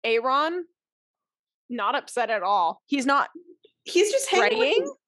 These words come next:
Speaker 1: but
Speaker 2: he's
Speaker 1: he's
Speaker 2: just hanging
Speaker 1: living
Speaker 2: with his
Speaker 1: his
Speaker 2: boys.
Speaker 1: best life.
Speaker 2: He is. He actually has a cute moment where Danielle and him are hanging out, and she asks him about, like, h-, his feelings for Genevieve, and he, like, gets kind of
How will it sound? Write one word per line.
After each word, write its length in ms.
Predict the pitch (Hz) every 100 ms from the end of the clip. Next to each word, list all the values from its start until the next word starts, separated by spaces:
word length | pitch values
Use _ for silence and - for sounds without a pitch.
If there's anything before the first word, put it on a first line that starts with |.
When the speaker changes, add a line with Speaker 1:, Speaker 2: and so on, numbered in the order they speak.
| _ _
Speaker 1:
but 140 | 262 247
Speaker 2:
he's 80 | 311
Speaker 1:
he's 80 |
Speaker 2:
just 120 | 440 392
hanging 120 | 359
Speaker 1:
living 140 | 480
Speaker 2:
with 80 | 440
his 140 | 302 285
Speaker 1:
his 80 |
Speaker 2:
boys. 160 | 240 233
Speaker 1:
best 300 | 214 247 -
life. 280 | 190 180 - _ _ _ _ _ _
Speaker 2:
He 260 | - 330 -
is. 300 | 294 254 -
He 80 | 302
actually 340 | 269 285 -
has 100 | 381
a 80 | 403
cute 320 | 392 - 269
moment 320 | 247 247 269 247
where 180 | 233
Danielle 480 | 233 226 208 196 277
and 140 | 277 247
him 260 | 220 196
are 100 | 202
hanging 380 | 240 233 202 196
out, 300 | 190 127 - - -
and 160 | 233
she 240 | 233 254 247
asks 400 | 208 233 - -
him 240 | 254 247
about, 380 | 226 214 208 202
like, 260 | 220 208 - - - _ -
h-, 100 | 269
his 240 | 247 254 247
feelings 380 | 240 233 233 240
for 120 | 220
Genevieve, 760 | 214 208 262 247 170 143 185 277 -
and 380 | 220 208 208 -
he, 420 | - - 233 226
like, 220 | 226 220
gets 220 | 226 226 - -
kind 160 | 220
of 220 | 214 214